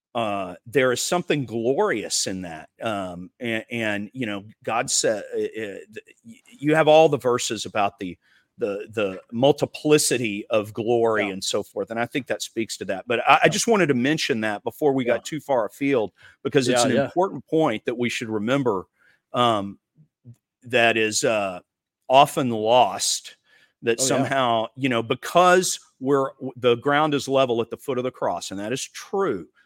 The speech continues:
Speaker 1: because
Speaker 2: Mm-hmm.
Speaker 1: sin, sinfulness is equally damning. That doesn't
Speaker 2: Mm-hmm.
Speaker 1: mean that all this glorious,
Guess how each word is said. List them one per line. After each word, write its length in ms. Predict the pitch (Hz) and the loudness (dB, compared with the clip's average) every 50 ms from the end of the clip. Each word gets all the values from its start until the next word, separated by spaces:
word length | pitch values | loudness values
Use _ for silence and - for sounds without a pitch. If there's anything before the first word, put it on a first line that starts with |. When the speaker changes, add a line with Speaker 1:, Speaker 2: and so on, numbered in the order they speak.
| _ _ _ | _ _ _
Speaker 1:
because 240 | 123 - - 117 - | -8 -6 -4 -4 -2
Speaker 2:
Mm-hmm. 180 | - - 104 101 | -2 -2 -2 0
Speaker 1:
sin, 340 | 147 160 165 180 185 165 139 - _ _ _ _ | 0 0 0 0 -2 -4 -8 -12 _ _ _ _
sinfulness 800 | - - - - 165 180 170 - 160 143 135 120 113 - - - - | -8 -4 -2 0 0 -2 0 0 0 0 0 -2 -4 -6 -8 -10 -6
is 260 | - 120 117 110 - - - - | -2 -2 -2 -2 -4 -8 -8 -8
equally 420 | 165 180 180 - 180 151 147 143 | -8 -8 -4 -4 -2 -2 0 -2
damning. 560 | 131 117 127 117 117 110 98 87 82 82 - _ _ _ _ _ _ _ _ _ _ _ _ _ _ - _ _ _ | 0 0 0 0 0 -2 -4 -8 -14 -18 -20 _ _ _ _ _ _ _ _ _ _ _ _ _ _ -20 _ _ _
That 220 | - 127 123 - - | -8 -8 -8 -6 -6
doesn't 320 | 135 135 139 131 156 98 | -6 -6 -4 -6 -6 -6
Speaker 2:
Mm-hmm. 80 | 120 123 | -4 -4
Speaker 1:
mean 460 | 131 139 139 127 113 104 95 98 - _ _ _ _ _ _ | -2 -2 -2 -4 -4 -6 -8 -12 -14 _ _ _ _ _ _
that 260 | 117 123 117 110 107 - _ _ | -2 0 0 0 -2 -6 _ _
all 260 | - 127 131 131 139 | 0 2 2 2 2
this 400 | 120 113 120 113 - - - - - _ _ _ - | 0 -2 -4 -4 -4 -6 -8 -8 -12 _ _ _ -10
glorious, 880 | 101 127 120 127 131 135 143 143 139 131 117 113 - - - - - _ | -8 -4 -2 0 2 2 2 2 2 2 0 -2 -2 -6 -6 -6 -8 _